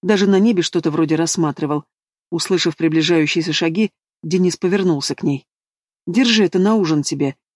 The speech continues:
Если сегодня поужинал уже, завтра разогреешь. Но пока теплое и вроде неплохо получилось».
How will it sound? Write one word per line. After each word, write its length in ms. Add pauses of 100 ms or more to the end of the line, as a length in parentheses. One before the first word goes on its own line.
(120)
Если 260
сегодня 380
поужинал 560
уже, 320
завтра 440
разогреешь. 680 (580)
Но 100
пока 260
теплое 520 (200)
и 100
вроде 240
неплохо 380
получилось». 600